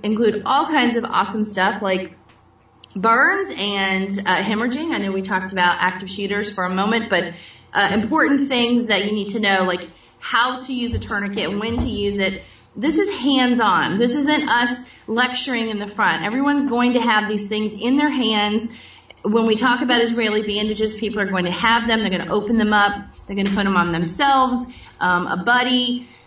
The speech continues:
So it's not just all, you know, this is how you need to do it. We're gonna actually show you. We're gonna talk about burns. We're gonna talk about fractures in orthopedic. We're gonna demonstrate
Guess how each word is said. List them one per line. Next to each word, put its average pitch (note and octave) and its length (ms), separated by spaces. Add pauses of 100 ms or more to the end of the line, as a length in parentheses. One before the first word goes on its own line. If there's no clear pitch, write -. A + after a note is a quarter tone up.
(260)
So A#3 400
it's A#3+ 240
not C4+ 300
just A#3+ 680
all, G#3 680 (560)
you G#3 220
know, G3 320
this A3 300
is A#3 100
how A#3 140
you G#3+ 120
need G3+ 140
to G3 80
do F#3 180
it. - 40
We're E3+ 80
gonna A3 280
actually G#3 340
show G#3 320
you. E3 340 (260)
We're G#3 80
gonna G#3+ 100
talk A3+ 160
about F#3 300
burns. B3+ 480
We're D#4+ 100
gonna G3+ 160
talk G3+ 280
about F3+ 420 (220)
fractures A3 580
in G#3+ 100
orthopedic. A#3 720
We're B3 80
gonna G3+ 260
demonstrate G#3 840